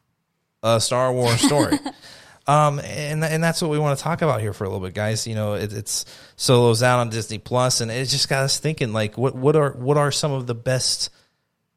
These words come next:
Speaker 1: stories there in Solo because it is, it is a familiar story. You got Chewbacca, you got Han, even though, you know, they're different. You know, Han Solo is not Harrison Ford. It's, it's, it's still that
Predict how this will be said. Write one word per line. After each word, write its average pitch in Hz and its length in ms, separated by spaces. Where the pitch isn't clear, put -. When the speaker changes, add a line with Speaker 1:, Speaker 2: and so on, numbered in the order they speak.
Speaker 1:
stories 170 540
there 107 160
in 90 80
Solo 101 280
because 113 220
it 160 60
is, 165 160
it 156 400
is 180 140
a 143 60
familiar 90 420
story. 65 280
You 107 60
got 147 180
Chewbacca, 107 360
you 104 80
got 107 220
Han, 101 320
even 117 180
though, 120 140
you 110 140
know, 101 80
they're 95 140
different. 101 400
You 92 80
know, 92 260
Han 101 200
Solo 101 320
is 90 100
not 98 180
Harrison 95 280
Ford. 101 340
It's, - 200
it's, - 320
it's - 180
still 143 340
that 123 340